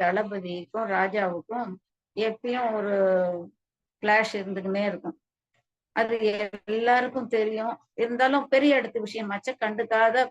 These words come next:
பரம ரகசியமான பகிரங்க ரகசியமா இருக்குது. எல்லாருக்கும் தெரியும் ரெண்டு பேருக்கும் ஒருத்தருக்கு ஒருத்தர் ஒத்து வராதுன்னு. ஆனாலும் அவர் ராஜா, அவர்கிட்ட வேலை செய்யற தளபதி இவர், இப்படித்தான் வாழ்க்கை ஓடிக்கின்னு இருக்கு. அப்போ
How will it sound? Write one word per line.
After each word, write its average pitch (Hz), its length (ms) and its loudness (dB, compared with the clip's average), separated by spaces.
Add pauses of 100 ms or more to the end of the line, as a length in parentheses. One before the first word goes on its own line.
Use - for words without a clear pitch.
பரம 214 320 0
ரகசியமான 220 560 -2 (120)
பகிரங்க 214 460 0
ரகசியமா 202 480 -4
இருக்குது. - 280 -12 (680)
எல்லாருக்கும் 233 540 0
தெரியும் 196 260 -2
ரெண்டு 190 200 -2
பேருக்கும் 202 300 -2
ஒருத்தருக்கு 185 380 -4
ஒருத்தர் 185 340 -4
ஒத்து 185 240 -6
வராதுன்னு. 165 440 -4 (760)
ஆனாலும் 214 580 2
அவர் 202 180 -2 (100)
ராஜா, 202 320 0 (100)
அவர்கிட்ட 208 360 -2
வேலை 190 280 -6 (1160)
செய்யற 185 760 -10 (120)
தளபதி 180 440 -2 (160)
இவர், 165 240 -4 (440)
இப்படித்தான் 240 520 -2
வாழ்க்கை 190 400 -2
ஓடிக்கின்னு 185 360 -2
இருக்கு. - 200 -14 (720)
அப்போ 226 260 0